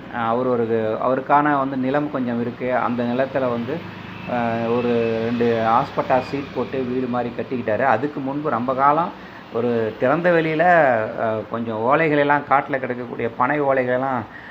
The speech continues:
அது ஒரு வீடு மாதிரி, குடிசை மாதிரி அமைப்பு ஏற்படுத்தி கொண்டு அதுல இருந்தாரு. ஓயாத மழை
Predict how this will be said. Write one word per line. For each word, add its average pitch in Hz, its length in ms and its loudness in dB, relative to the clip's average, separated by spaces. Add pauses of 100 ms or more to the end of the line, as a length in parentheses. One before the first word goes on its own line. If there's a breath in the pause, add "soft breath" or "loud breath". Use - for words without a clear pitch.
(140 loud breath)
அது 131 180 2
ஒரு 123 120 -2
வீடு 143 240 0
மாதிரி, 139 280 2
குடிசை 135 300 -2
மாதிரி 131 220 2
அமைப்பு 127 300 0
ஏற்படுத்தி 117 380 -4
கொண்டு 123 260 -2
அதுல 117 380 0
இருந்தாரு. 117 360 0 (160)
ஓயாத 131 400 4
மழை 120 240 -2